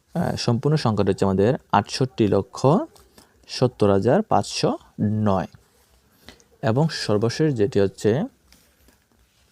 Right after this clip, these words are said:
এ, তিন অঙ্ক, দুই অঙ্ক। তাহলে একক, দশক, শতক, হাজার, অযুত, লক্ষ, নিযুত। তাহলে নিযুত এবং লক্ষে মিলে আমরা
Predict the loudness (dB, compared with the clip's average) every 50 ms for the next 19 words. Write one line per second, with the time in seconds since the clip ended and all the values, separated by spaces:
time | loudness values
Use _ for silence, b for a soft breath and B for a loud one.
0 | _ _ _ _ _ _ _ _ _ _ _ _ -14 -6 -2 0 0 0 0 -2
1 | 0 0 2 2 2 0 0 0 2 2 2 0 -2 -6 _ _ _ -20 _ _
2 | _ _ _ -8 -4 2 2 4 4 2 0 0 0 0 0 0 -2 -2 -2 0
3 | 0 0 0 2 0 0 -2 -4 -6 -6 -6 -6 -2 -2 -2 -2 -4 _ _ _
4 | _ _ -20 -14 -8 -2 0 2 4 4 4 2 0 0 0 -2 0 0 -2 -2
5 | 0 0 0 0 0 0 0 0 -2 -4 b b b b b b b b b 2
6 | 2 4 4 4 4 4 4 4 4 2 2 2 2 0 2 4 4 6 4 4
7 | 4 2 0 -4 _ _ _ _ _ _ _ _ -6 -2 0 0 2 0 0 -2
8 | -2 0 2 2 4 4 4 4 2 2 2 2 4 4 4 2